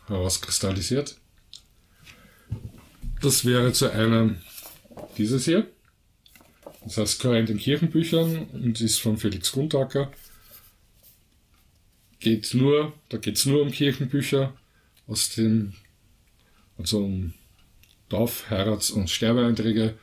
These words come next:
aus dem Bereich der Habsburger Monarchie, aus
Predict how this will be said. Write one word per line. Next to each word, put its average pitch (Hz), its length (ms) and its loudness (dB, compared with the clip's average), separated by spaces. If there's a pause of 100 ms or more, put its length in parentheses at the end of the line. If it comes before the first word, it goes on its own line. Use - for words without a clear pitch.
(360)
aus 98 140 -6
dem 107 100 0
Bereich 98 400 -2
der 85 240 -2 (160)
Habsburger 123 480 0
Monarchie, 120 600 2 (1900)
aus - 560 0